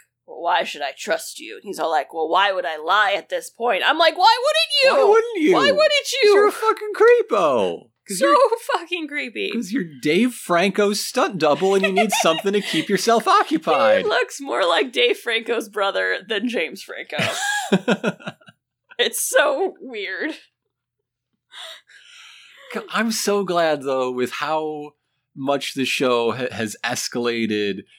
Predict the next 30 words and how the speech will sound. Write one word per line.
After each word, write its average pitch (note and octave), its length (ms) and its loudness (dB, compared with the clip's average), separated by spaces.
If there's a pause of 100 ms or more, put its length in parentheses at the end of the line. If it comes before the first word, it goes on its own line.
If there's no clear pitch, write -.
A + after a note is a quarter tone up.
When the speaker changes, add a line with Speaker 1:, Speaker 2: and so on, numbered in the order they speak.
(100)
Speaker 2:
and A2+ 220 -6
gone A2+ 320 0
beyond A2 460 -4
season G#2+ 420 -4
two. F#2+ 480 -6 (920)
I B2+ 120 -4
can C3 180 -4
still B2+ 540 0
get A2+ 260 -4
a A#2 80 -10
fit A#2 220 -4
of G2 140 -4
giggles G2 400 -4
from G#2 160 -6
hearing G2 240 -4
the F#2 80 -8
sentence, G2 520 -8
"We B2 140 -8
were B2 140 -4
doing A2+ 360 -4
jingle G#2 380 -4
jangle F#2+ 500 -4
a F2+ 80 -6
little G2 260 -6
too F#2 260 -6
much." - 560 -8 (340)
Speaker 1:
Just - 220 -20
too C#4+ 140 -12
much C4+ 280 -2
jingle F#4 320 -2